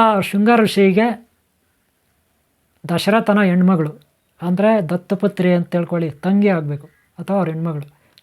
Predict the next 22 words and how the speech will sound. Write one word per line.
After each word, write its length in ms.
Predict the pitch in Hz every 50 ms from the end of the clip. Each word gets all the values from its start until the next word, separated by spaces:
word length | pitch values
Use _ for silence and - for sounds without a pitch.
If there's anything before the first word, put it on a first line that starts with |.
| _ _ _ _ _
ಶಾಂತ 420 | - - 175 160 175 190 185 180 175 160 156
ಅಂತ, 140 | 147 147 147 165 _ -
ಆ 60 | 160 170 170
ಅಮ್ಮನಿಗೆ 340 | 170 180 202 208 202 196 185 - 175
ಕೊಟ್ಟು 200 | 170 - - 202 208 190 185
ಆ 20 | 160 160 156 -
ಶೃಂಗ 200 | - 165 175 180 175 165
ಋಷಿಗೆ 220 | 160 - 170 190 185
ಮದುವೆ 180 | 165 151 165 170 156
ಮಾಡ್ತಾರೆ. 280 | 147 131 - 151 - - _ _ _ _ _ _ _ - - - _ _ 160
ಮದುವೆ 240 | 170 170 196 214 226 208 180 170 180
ಆ 20 | 196 202 196 202
ವ-, 120 | 214 175 160 175 185
ಆ 20 | 185 190 190 196 196 190 190 190 190 190 185 185 180 175 170 -
ಶೃಂಗ 200 | 185 202 208 226 226 226
ಋಷಿನ 220 | - - 202 185 175 - 190
ತಂದಿಲ್ಲಿ 400 | 202 214 214 240 226 214 233 240 190
ಹೋಮ 180 | 185 202 202 214 208 196
ಯಜ್ಞ 200 | 180 156 180 175 165
ಮಾಡಿಸ್ತಾರೆ, 360 | 160 156 - - - 160 143 - _ _ _ _ _ _ _ _ _ _ _ _ _ _ _ _ _ _ _ _ _ _ _ _ _ _ _ _ _ _ _ _ _ _ _
ಗಜಗೌರಿ 600 | 175 - 170 170 208 240 208 262 262 247 233 220 185
ವ್ರತ 180 | 175 165 185